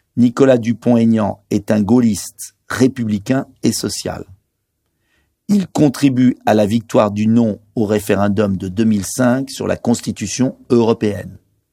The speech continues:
Il quitte l'U M P L R en deux mille sept quand ce parti trahit le vote des Français. Il fonde le mouvement politique Debout la France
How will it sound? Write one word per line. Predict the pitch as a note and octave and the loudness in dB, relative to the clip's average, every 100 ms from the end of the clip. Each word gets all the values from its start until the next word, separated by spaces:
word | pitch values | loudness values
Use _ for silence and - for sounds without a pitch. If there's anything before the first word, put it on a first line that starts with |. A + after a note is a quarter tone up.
| _ _ _ _ _ - _ _ | _ _ _ _ _ -20 _ _
Il | C3 B2 G2 | 2 2 0
quitte | - C#3+ - | -2 -2 0
l'U | B2+ C#3 | 2 4
M | C3+ A#2 | 4 0
P | - G2+ F#2+ - | 0 -2 -2 0
L | A#2+ A2+ G2+ F#2 | 2 2 0 -2
R | F2+ _ _ _ - | -10 _ _ _ -4
en | G2 | -2
deux | F#2+ C3+ | 2 4
mille | B2 G2+ | 4 2
sept | - B2+ - | 0 0 -2
quand | G#2+ | -6
ce | G2+ G#2 | -4 -4
parti | A2 - - B2+ | -4 -6 -6 -8
trahit | - G#2+ G#2+ A2+ A#2+ | -4 0 2 2 2
le | |
vote | G2+ F#2+ A2+ - | 0 0 -2 -4
des | G2 G2+ | -10 -8
Français. | - - A2+ A2 - E2+ - _ _ _ _ _ _ _ - | -8 -4 -4 -2 -6 -10 -14 _ _ _ _ _ _ _ -2
Il | A#2+ G#2 | 0 0
fonde | - C3+ A#2+ | -2 2 2
le | G#2 | 2
mouvement | G#2 A#2 A2+ A2 | 2 2 2 0
politique | - G#2+ G#2 - A2 F#2+ | -2 -2 -2 -4 -6 -4
Debout | G2+ B2 A2+ | 0 0 2
la | A2 | 0
France | F#2+ - G2 A2+ C3+ - | -2 -4 -2 -2 -4 -14